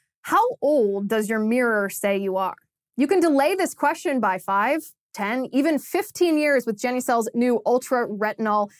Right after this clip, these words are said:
Serum. You can, you know, see it sitting right here <laughs> on the desk. Here's a testimonial from Marina. Marina lives in Fort Lauderdale, Florida. She says, "Great product. My skin loves it.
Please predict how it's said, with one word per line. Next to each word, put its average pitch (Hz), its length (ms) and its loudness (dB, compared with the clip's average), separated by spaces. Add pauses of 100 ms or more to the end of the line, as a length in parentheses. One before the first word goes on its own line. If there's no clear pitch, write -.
(100)
Serum. 196 420 -2
You 196 100 -4
can, 190 220 -4 (340)
you 180 60 -8
know, 185 180 -8
see - 280 -2
it 185 160 -2
sitting 190 280 -4
right 190 200 -4
here 202 240 -2
<laughs> 294 140 0
on 277 120 4
the 247 80 4
desk. 240 300 0 (280)
Here's 403 160 2
a 415 80 -6
testimonial 330 500 0
from 254 160 -2
Marina. 214 400 -2
Marina 220 300 -2
lives 262 160 2
in 214 100 -4
Fort 247 220 0
Lauderdale, 220 360 2
Florida. 214 220 -2
She 285 160 -2
says, 277 300 2 (120)
"Great 233 380 0
product. 202 580 -4 (200)
My 226 80 0
skin 294 460 0
loves 233 240 2
it. 226 180 0